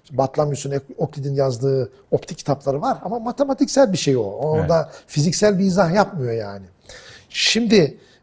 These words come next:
Speaker 1: e, Kemalettin Farisi ilk defa bunun ders kitabını hazırlıyor.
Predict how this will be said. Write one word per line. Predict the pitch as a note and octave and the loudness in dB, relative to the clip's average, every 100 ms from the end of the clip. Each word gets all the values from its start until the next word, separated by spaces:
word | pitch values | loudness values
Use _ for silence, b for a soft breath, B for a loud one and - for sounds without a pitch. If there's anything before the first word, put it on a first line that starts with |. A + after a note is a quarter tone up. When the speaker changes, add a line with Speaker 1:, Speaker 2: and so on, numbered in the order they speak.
| _ | _
Speaker 1:
e, | D#3+ D3+ D3 C#3+ C#3 C3+ C3 - _ _ _ _ _ _ _ _ _ | -2 2 2 2 2 0 -4 -12 _ _ _ _ _ _ _ _ _
Kemalettin | - C3+ G3 G3+ A3 | -6 0 0 0 -2
Farisi | A3+ A#3+ G#3 G#3+ | -2 -4 -4 -6
ilk | F3+ - | -8 -8
defa | G3 G#3+ | -6 -4
bunun | F3 D#3+ | -4 -2
ders | C3+ D#3 | 0 0
kitabını | - - A2+ G2 | -2 -10 -12 -14
hazırlıyor. | F2+ - - | -18 -20 -20